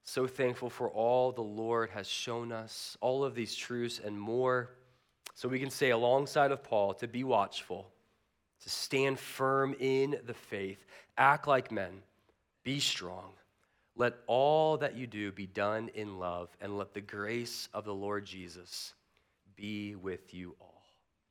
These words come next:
Let's pray together. God, we thank you, and we are so, so very <sighs> thankful for all that you've shown us.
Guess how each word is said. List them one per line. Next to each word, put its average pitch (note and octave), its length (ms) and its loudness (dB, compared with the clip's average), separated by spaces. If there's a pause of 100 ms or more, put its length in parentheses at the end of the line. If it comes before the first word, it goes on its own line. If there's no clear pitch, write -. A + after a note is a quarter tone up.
(120)
Let's - 120 -18
pray G2+ 160 -6
together. F#2+ 260 -4
God, G#2 200 0
we A2 60 -6
thank A2+ 300 -6
you, A2 260 -2
and G#2+ 100 -2
we A2 100 -2
are G2+ 120 -2
so, B2+ 680 0
so A#2 220 -4
very A#2 560 0 (760)
<sighs> - 60 -12 (720)
thankful A#2 340 -2
for - 200 -6
all B2 260 0
that A2 120 -6
you've G2+ 140 -8
shown F2+ 280 -8
us. - 420 -12